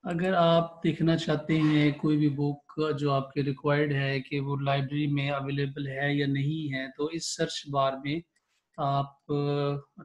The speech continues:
title, author या keyword से search कर सकते हैं। यहाँ पर मेरा keyword है, uh, milk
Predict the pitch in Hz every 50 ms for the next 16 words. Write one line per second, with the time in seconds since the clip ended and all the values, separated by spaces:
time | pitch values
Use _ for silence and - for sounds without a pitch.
0 | _ - 143 143 139 - - 151 160 156 147 143 143 - 143 143 143 135 139 -
1 | 151 151 143 139 143 143 139 - - 156 165 196 202 _ _ _ _ _ _ _
2 | _ _ _ _ - - - 156 151 151 - - 156 143 - - 151 143 - -
3 | 151 151 147 156 170 202 202 - _ _ _ _ _ _ _ - 170 147 147 147
4 | 143 143 151 147 147 147 147 151 147 147 - 160 147 139 143 143 143 139 143 143
5 | 143 143 139 143 151 165 196 190 170 147 139 135 135 135 135 139 139 156 170 180